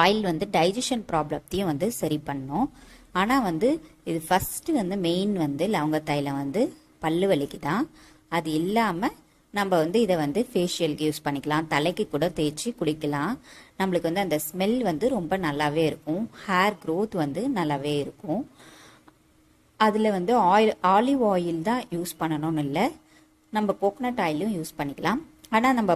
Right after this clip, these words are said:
பல்லுல வைக்கிறதுனால வந்து ஆலிவ் ஆயில் யூஸ் பண்ணா அந்த ஃபேஷியல் அதுக்கெல்லாம் வந்து யூஸ் பண்ணணும்னா ஆலிவ் ஆயில் தான் யூஸ் பண்ணி பண்ணணும். இதே மாதிரி பல வீடியோக்களை பத்தி பார்க்கறதுக்கு நம்ம சங்க மருத்துவம் சேனலை சப்ஸ்கிரைப் பண்ணுங்க,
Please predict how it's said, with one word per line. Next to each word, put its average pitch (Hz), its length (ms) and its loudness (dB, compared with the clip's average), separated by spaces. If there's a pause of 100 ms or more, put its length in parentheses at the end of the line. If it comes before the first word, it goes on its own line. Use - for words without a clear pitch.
(120)
பல்லுல 247 460 2
வைக்கிறதுனால 160 760 -2
வந்து 151 160 -2 (140)
ஆலிவ் 180 300 2
ஆயில் 143 260 0
யூஸ் 147 240 -6
பண்ணா 143 280 -4
அந்த 160 160 -4
ஃபேஷியல் 165 500 0 (120)
அதுக்கெல்லாம் 208 460 -2
வந்து 160 180 0 (520)
யூஸ் 175 200 0
பண்ணணும்னா 147 440 -2 (180)
ஆலிவ் 156 280 2
ஆயில் 139 180 -2 (120)
தான் 254 160 2
யூஸ் 156 260 -6
பண்ணி 147 260 -4 (520)
பண்ணணும். 139 480 -6 (920)
இதே 190 140 2 (140)
மாதிரி 156 280 -2 (160)
பல 170 200 2 (100)
வீடியோக்களை 156 440 -2
பத்தி 147 200 -8 (100)
பார்க்கறதுக்கு 139 540 -4 (180)
நம்ம 147 260 -4
சங்க 156 200 -2 (100)
மருத்துவம் 139 500 -6
சேனலை 135 400 -6 (220)
சப்ஸ்கிரைப் - 600 -6
பண்ணுங்க, 135 300 -4